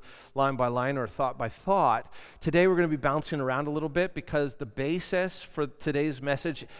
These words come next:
is our membership covenant. And I've sent that out to you, uh, for several weeks now. Uh, you can find it online on our website. Uh, and so we have a reworded membership covenant. We're going to be asking every one of our current members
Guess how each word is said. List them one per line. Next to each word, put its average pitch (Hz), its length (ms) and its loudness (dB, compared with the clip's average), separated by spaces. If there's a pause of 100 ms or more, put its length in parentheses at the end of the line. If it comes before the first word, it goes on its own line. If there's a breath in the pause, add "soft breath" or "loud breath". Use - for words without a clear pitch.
(200 loud breath)
is 151 340 2
our 139 400 4
membership 143 640 -2
covenant. 120 560 0
And 135 140 -6
I've 135 220 -2
sent 170 260 0
that 156 160 4
out 147 240 0
to - 160 -6
you, 160 320 -2 (240 loud breath)
uh, 131 200 4
for - 160 -6
several 151 360 0
weeks 151 360 -4
now. 151 320 2 (540 soft breath)
Uh, 120 60 -2
you 127 160 -2
can 131 100 -6
find 147 320 0
it 147 140 0
online 135 640 -2
on 127 200 -4
our 120 100 -2
website. 139 640 2 (720 soft breath)
Uh, 120 200 -2 (100)
and 139 220 -2
so 156 160 -6
we 151 140 0
have 156 400 2
a 147 60 0
reworded 151 760 0
membership 147 460 -4
covenant. 151 380 -2
We're 151 100 -2
going 165 220 -2
to 170 60 -6
be 160 140 -2
asking 143 520 -2
every 170 400 2
one 156 280 0
of 156 140 0
our 143 140 4
current 165 480 -2
members 127 500 -2